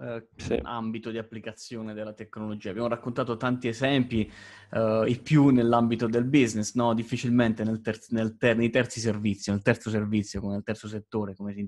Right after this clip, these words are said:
Speaker 1: si dice solitamente. Quali sono altre applicazioni che voi in, eh, Blue Tensor vedete di questa vostra tecnologia, che ricordiamo essere una tecnologia proprietaria, insomma, sviluppata da voi, eh, lì a Trento in collaborazione con anche un'università, mi dicevi?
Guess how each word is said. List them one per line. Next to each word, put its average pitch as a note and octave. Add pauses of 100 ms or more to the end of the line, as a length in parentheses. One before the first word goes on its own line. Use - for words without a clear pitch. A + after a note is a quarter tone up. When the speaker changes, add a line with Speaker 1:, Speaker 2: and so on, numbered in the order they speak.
Speaker 1:
si -
dice F#2 (340)
solitamente. A#2
Quali C4
sono A#2
altre A2+
applicazioni A2+
che A#2
voi B2
in, A#2
eh, A2+
Blue B2+
Tensor B2
vedete A2+ (260)
di A2+
questa D3
vostra D#3+
tecnologia, B2
che B2+
ricordiamo A#2
essere A#2+
una B2
tecnologia B2
proprietaria, A2 (320)
insomma, G#2
sviluppata C3
da A#2+
voi, C#3
eh, G#2+
lì B2
a G#2+
Trento A#2+
in G#2+
collaborazione A2
con D3 (140)
anche E3
un'università, B2
mi G2
dicevi? F2+